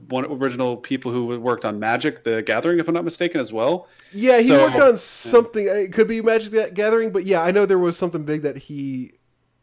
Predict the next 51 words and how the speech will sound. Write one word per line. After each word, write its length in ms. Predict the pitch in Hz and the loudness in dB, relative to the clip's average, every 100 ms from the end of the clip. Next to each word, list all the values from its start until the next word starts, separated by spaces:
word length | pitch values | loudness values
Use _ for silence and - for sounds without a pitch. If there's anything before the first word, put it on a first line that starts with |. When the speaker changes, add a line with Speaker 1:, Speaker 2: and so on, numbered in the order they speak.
| _ _ _ | _ _ _
Speaker 2:
worked 380 | - 135 135 127 | -10 -6 -6 -4
on 180 | 139 127 | -6 -8
too. 320 | - 135 107 | -10 -12 -10
I 40 | 107 | -10
don't, 160 | 123 - _ _ - - | -14 -16 _ _ -20 -14
uh, 140 | 139 151 | -6 -4
you 160 | 180 | -4
could 180 | 165 190 | 2 2
be 80 | 151 | 2
right. 240 | 135 107 | -2 -4
I 80 | 110 | -6
just 140 | 120 120 | -8 -10
don't 100 | 104 | -12
remember 240 | 110 101 | -12 -14
if 60 | 95 | -14
that 120 | 95 | -10
was 120 | 135 | -8
Speaker 1:
Yeah. 80 | 139 | -8
Speaker 2:
it 40 | |
or 20 | 98 | -10
not. 180 | 98 _ _ _ _ - | -18 _ _ _ _ 0
Speaker 1:
And 100 | 170 | 4
I 40 | |
will 120 | 180 202 | 6 6
say 160 | 220 | 4
the 100 | 175 | 2
Steam 240 | 139 143 151 | 2 4 4
version, 400 | 170 160 190 170 | 4 0 -2 -2
which 240 | 131 - | -4 0
normally 280 | 143 151 143 | 0 2 2
I 20 | |
don't 160 | 135 143 | 0 -2
really 160 | 135 | -4
like 300 | 120 117 123 | -4 -4 -6
games 280 | 123 123 127 | -6 -6 -8
converted 460 | - 113 113 117 120 | -8 -6 -4 -4 -6
into 640 | 113 - 120 110 110 - _ - | -10 -10 -10 -10 -12 -16 _ -4
the 80 | |
electronic 460 | 120 113 113 131 127 | -2 -2 -4 -6 -4
version, 260 | 147 151 165 | -2 0 -2
is 140 | 127 | -4
actually 240 | - - 139 | -6 -6 -6
pretty 160 | 139 | -4
damn 220 | 131 123 | -2 -4
good. 180 | 107 123 | -4 -6
It's 140 | - - | -6 -6
very 180 | 131 | -6
clean. 380 | 127 - 120 127 | -6 -10 -6 -6
It's 100 | 120 | -6
very 180 | - 123 | -8 -8
simple, 520 | - 127 113 131 120 | -8 -10 -6 -6 -8